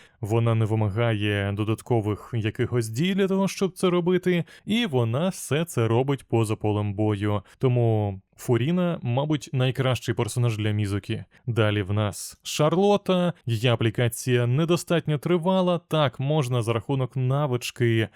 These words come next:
затиснутої навички, подовжити тривалість накладення статусу, однак, на мою думку, це ви навряд будете робити, тому я її поставлю сюди. На мою думку,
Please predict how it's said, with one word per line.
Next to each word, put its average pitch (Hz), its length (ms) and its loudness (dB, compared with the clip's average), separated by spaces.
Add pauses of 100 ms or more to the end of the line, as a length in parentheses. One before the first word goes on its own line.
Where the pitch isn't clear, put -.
(120)
затиснутої 117 800 2
навички, 110 640 0 (200)
подовжити 160 580 6
тривалість 117 640 2
накладення 139 540 -2
статусу, 190 640 0 (160)
однак, 175 420 0
на 143 140 2
мою 160 220 2
думку, 185 580 2 (120)
це - 440 -2
ви 110 220 0
навряд 110 540 0
будете 104 340 -2
робити, 170 440 2
тому 147 600 0 (240)
я 117 240 2
її 117 200 0
поставлю 110 460 0
сюди. 196 580 -2 (300)
На 123 220 -2
мою 131 220 0
думку, 123 640 2